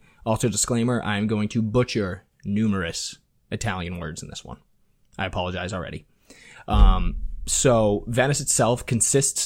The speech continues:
of a hundred eighteen small islands linked by four hundred bridges. Venice itself is located in a shallow lagoon between the Po and the Piave rivers, and it is known for its eye-catching architecture and ancient artwork.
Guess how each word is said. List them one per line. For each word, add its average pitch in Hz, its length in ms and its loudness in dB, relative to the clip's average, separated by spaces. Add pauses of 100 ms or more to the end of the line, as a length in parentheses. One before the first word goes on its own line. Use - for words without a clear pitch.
of 107 220 2
a 95 80 -2
hundred 139 460 2
eighteen 123 440 0
small 113 540 2
islands 104 640 -2 (140)
linked 117 420 -2
by 98 160 -2
four 120 360 0
hundred 117 400 -2
bridges. - 520 -6 (640)
Venice 127 360 4
itself 135 400 4
is 107 100 0
located 127 520 2
in - 120 -4
a 98 60 -6
shallow 120 360 2
lagoon 120 680 2 (140)
between 120 520 2
the 107 340 2
Po 143 380 6 (100)
and 117 180 2
the 107 40 0
Piave 110 600 2
rivers, - 460 -4 (560)
and 120 100 2
it 113 120 4
is 107 120 0
known 117 200 4
for 113 160 2
its 98 160 -2
eye-catching 113 500 2
architecture 147 640 2
and 104 220 -4
ancient 107 400 -2
artwork. 95 760 -8